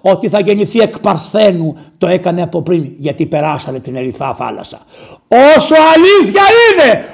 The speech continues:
ότι ο Ισραήλ πέρασε την Ερυθρά Θάλασσα, αυρόχης ποσή, τόσο αλήθεια είναι ότι η Κυρία Θεοτόκος ή το Παρθένος, πριν τον τόκο, κατά τον τόκο και μετά τον τόκο. Υπεραγία Θε-, Έλληνες όλοι,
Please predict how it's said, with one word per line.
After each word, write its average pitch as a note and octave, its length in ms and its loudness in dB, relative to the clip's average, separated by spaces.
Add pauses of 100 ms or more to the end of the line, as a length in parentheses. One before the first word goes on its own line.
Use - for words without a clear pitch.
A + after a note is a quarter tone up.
ότι C4+ 300 2
ο D#4 100 6 (100)
Ισραήλ F#4 460 4 (140)
πέρασε F4+ 480 4
την E4+ 140 2
Ερυθρά F4+ 420 4 (100)
Θάλασσα, D#4+ 600 2 (140)
αυρόχης G#4 520 4
ποσή, A4+ 420 2 (500)
τόσο G4+ 260 2 (120)
αλήθεια F#4 360 4 (120)
είναι E4 160 2 (360)
ότι C#4+ 140 0 (100)
η - 100 0
Κυρία G#4+ 420 6
Θεοτόκος F#4+ 720 2 (160)
ή D#4 120 2
το E4 180 4
Παρθένος, D#4+ 640 4
πριν - 360 2 (100)
τον F#4 100 4 (100)
τόκο, C4+ 440 2 (120)
κατά D#4+ 380 2
τον C#4 220 0
τόκο A#3+ 500 2
και F#4+ 100 0 (140)
μετά F4 220 4
τον B3+ 180 0
τόκο. E3 360 0 (180)
Υπεραγία E4+ 800 4 (100)
Θε-, C#4 160 2 (320)
Έλληνες C#4+ 440 0
όλοι, A3 360 0